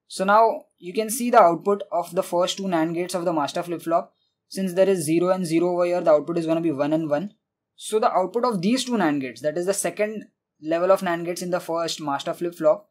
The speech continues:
is to be determined based on the second input, right? Because if one value to the nand gate is one,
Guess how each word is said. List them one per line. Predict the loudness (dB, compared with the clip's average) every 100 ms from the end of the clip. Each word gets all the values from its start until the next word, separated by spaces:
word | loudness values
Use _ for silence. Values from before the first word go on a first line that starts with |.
| _
is | -6 -4
to | 0
be | 2
determined | 6 6 6 2 2
based | 0 0
on | -2
the | -2
second | -4 -2 -2
input, | -2 -4 -6
right? | -6 -4
Because | -2 -2 -2 -6 -16 _
if | -12 0
one | 2 4
value | 4 6 4 2
to | 2
the | 2
nand | 2 -2 -2
gate | 0 0
is | 2
one, | 0 0 -4